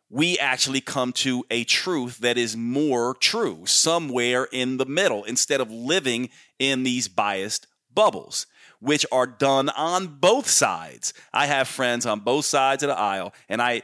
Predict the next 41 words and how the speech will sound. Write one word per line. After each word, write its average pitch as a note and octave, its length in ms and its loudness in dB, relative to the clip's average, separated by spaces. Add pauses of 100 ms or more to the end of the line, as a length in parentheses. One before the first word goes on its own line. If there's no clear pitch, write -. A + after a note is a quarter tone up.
(140)
they C#3 140 4
find C3 400 0
me A#2 100 -2
somewhat D3+ 600 2
antagonistic A#2+ 1040 -2
oftentimes G#2 720 -6 (240)
'cause A#2+ 160 -2
I'll A2+ 160 2
poke D3+ 380 0
them. G#2+ 180 -4
My B2+ 80 2
good F3+ 220 0
friends A#2+ 360 -2
know B2 220 4
I G#2 160 0
do G2+ 180 -6
this. G#2 180 -4
I'll B2+ 120 2
get B2 160 0
a - 20 2
little B2 200 -2
antagonistic, A2 840 -4 (200)
stir D3 340 2
the B2 100 -2
pot A2+ 300 2
a G#2+ 60 -2
little G#2+ 180 -6
bit G#2+ 260 -2
to A2 100 -6
my G#2+ 160 -2
friends A2+ 340 -4
on G#2 80 -6
the G#2 60 -4
left A2+ 340 -2
and G#2+ 80 -4
my G#2+ 80 -2
friends G#2+ 320 -6
on G#2+ 80 -4
the A2 80 -4
right, G2+ 320 -8 (360)
and B2 480 0